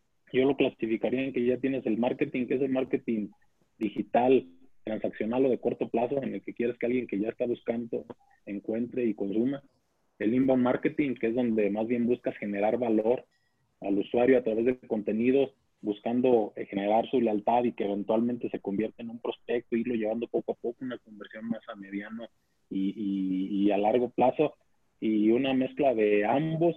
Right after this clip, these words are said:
y ya al final también muchas más opciones, como el, el marketing por referenciación o de afiliación, o de ya,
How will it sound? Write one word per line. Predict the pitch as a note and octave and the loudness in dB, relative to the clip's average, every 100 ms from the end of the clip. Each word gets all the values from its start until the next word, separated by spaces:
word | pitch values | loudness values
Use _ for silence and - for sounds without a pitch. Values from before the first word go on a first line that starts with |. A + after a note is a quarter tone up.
| - | 0
y | A#2+ | 0
ya | C3+ D#3+ E3+ - _ _ _ C3 | 4 6 4 -4 _ _ _ -8
al | B2 | -6
final | - B2 C#3 D3+ | -2 -2 -2 -4
también | D#3 D3+ D3+ | 0 0 0
muchas | D3+ D3+ | -2 -4
más | C#3+ C#3 - | -4 -4 -8
opciones, | - - C3 D3 C3+ _ _ _ _ | -4 2 2 2 -6 _ _ _ _
como | - A2+ A2 G#2+ G2+ G2+ G2 F#2+ | -2 2 2 0 -2 -2 -4 -4
el, | G2 G2 G2 G2 F#2+ | -2 -2 -2 -2 -2
el | G2+ F#2+ | -4 -4
marketing | G#2+ A#2+ A#2 A2 G2+ - | -4 -4 -4 -4 -6 -8
por | G2 | -6
referenciación | G2 G2+ F#2+ G2 F#2+ A2 A#2+ A#2+ A2+ | -4 -2 -4 -4 -4 0 2 2 0
o | G#2 | -4
de | G2 | -4
afiliación, | F#2 G2 F2+ F2+ F2 A2+ B2 A#2+ A#2 A2+ | -6 -6 -6 -6 -2 0 2 2 -2 -4
o | |
de | A#2 A#2 | -4 -2
ya, | C3+ D3 | 2 2